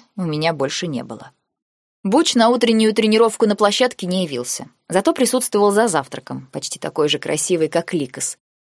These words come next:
Но у него фингал был с другой стороны, нос цел, зато поцарапана щека и разбита губа. Я с неудовольствием отметила, что наставника потрепали сильнее.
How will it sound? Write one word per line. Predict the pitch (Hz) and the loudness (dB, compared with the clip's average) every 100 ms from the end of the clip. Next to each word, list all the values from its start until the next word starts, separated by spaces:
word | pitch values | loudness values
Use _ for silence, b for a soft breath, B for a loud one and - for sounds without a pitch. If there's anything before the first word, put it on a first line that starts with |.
| - | 0
Но | 220 | 4
у | 254 | 4
него | 269 269 330 | 6 4 4
фингал | 359 294 262 277 | 2 4 4 4
был | 285 | 2
с | 277 | 2
другой | 277 269 175 | 0 4 4
стороны, | 170 - 151 147 143 151 - | 2 2 0 0 -4 -8 -6
нос | 170 165 - | 0 0 0
цел, | - 151 180 247 _ _ | -2 2 2 0 _ _
зато | 196 190 285 | -2 2 2
поцарапана | 240 202 185 208 190 | 2 4 4 4 0
щека | 185 - 208 240 | 0 -2 2 4
и | |
разбита | 190 160 165 180 | 4 2 0 -2
губа. | 180 185 139 - _ _ _ _ - | -2 0 -2 -4 _ _ _ _ -14
Я | 143 160 | -6 -6
с | - | -4
неудовольствием | 180 160 151 165 - 160 156 | -2 0 0 -2 0 0 0
отметила, | 156 190 240 165 | -2 -2 0 0
что | 151 175 | 0 0
наставника | 175 175 175 185 220 233 | 0 0 2 2 0 -2
потрепали | 233 - 208 156 175 | -4 -4 0 0 0
сильнее. | - 202 151 127 131 | -2 -4 -2 -4 -4